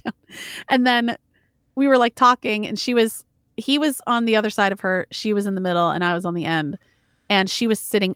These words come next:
up, like, sort of at the edge of the seat, and he put his arm down, like, onto her butt and just, like, let it sit there. And I, I was in the middle of saying something, and I just started laughing. And I was like, "Okay, let's get the fuck out of here."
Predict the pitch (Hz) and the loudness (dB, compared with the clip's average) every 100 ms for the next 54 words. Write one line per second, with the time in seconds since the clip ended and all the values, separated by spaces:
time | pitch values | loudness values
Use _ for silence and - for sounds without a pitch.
0 | - 190 - _ _ _ _ _ - 185 | 0 0 0 _ _ _ _ _ -2 -2
1 | 143 - 190 196 180 - 190 190 - - | -2 -2 -2 -2 -6 0 0 0 -6 -14
2 | _ 190 185 185 202 180 - 226 - - | _ 0 0 -2 -6 -4 -2 -2 -2 -12
3 | _ _ _ _ - 208 190 185 233 - | _ _ _ _ 0 2 2 -2 -4 0
4 | 214 196 196 196 190 190 180 175 170 170 | 0 0 2 2 2 2 2 2 0 -2
5 | 156 - 185 180 196 180 170 165 - _ | -6 -4 -2 0 0 -4 -2 -2 -2 _
6 | _ _ _ _ _ _ _ _ 185 180 | _ _ _ _ _ _ _ _ -4 -2
7 | 180 170 - 170 190 - - 220 208 160 | -2 -6 -4 2 2 2 -2 -2 0 0
8 | 160 156 170 196 214 214 247 220 202 190 | 0 0 0 -2 2 0 2 -2 0 0
9 | - 190 185 190 190 180 175 208 240 202 | 0 0 0 -2 -2 0 0 0 0 0
10 | 196 180 202 - 175 180 254 _ _ _ | 2 2 2 0 -6 -4 -8 _ _ _
11 | _ _ _ 226 196 196 190 _ - 349 | _ _ _ 0 4 4 4 _ 0 2
12 | 220 226 - - - 311 302 - - 247 | 4 2 0 -14 -2 2 2 0 -4 -4
13 | 269 233 202 - - - - | -2 -4 -4 -6 -10 -12 -20